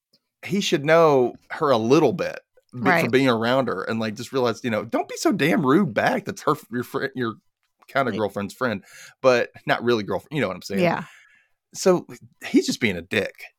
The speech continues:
Speaker 1: He's being a
Speaker 2: Yeah.
Speaker 1: major asshole, as usual, 'cause he's so
Speaker 2: Yeah.
Speaker 1: self-centered.
Speaker 2: Exactly. There's nothing new here.
Speaker 1: So they exit the car, they go into the hallway,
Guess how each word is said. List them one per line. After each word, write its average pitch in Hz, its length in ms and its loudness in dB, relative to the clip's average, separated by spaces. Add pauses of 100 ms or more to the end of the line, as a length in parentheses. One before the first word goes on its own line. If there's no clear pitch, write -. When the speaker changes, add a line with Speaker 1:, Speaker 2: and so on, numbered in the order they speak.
(100)
Speaker 1:
He's 180 160 -12
being 135 160 2
a 98 40 0
Speaker 2:
Yeah. 92 60 0
Speaker 1:
major 104 260 2
asshole, 92 420 -8 (680)
as 117 140 0
usual, 95 380 -6 (280)
'cause 113 120 -4
he's 113 120 -2
so 123 80 4
Speaker 2:
Yeah. 110 40 2
Speaker 1:
self-centered. - 500 -2 (420)
Speaker 2:
Exactly. 156 560 -8
There's 214 260 -6
nothing 254 320 -2
new 160 120 0
here. 160 260 -2 (800)
Speaker 1:
So 135 440 2
they 139 260 0
exit 151 260 -2
the 131 80 -10
car, 110 280 2
they 107 80 -4
go 110 180 -2
into 127 160 -4
the 135 100 0
hallway, 98 580 -2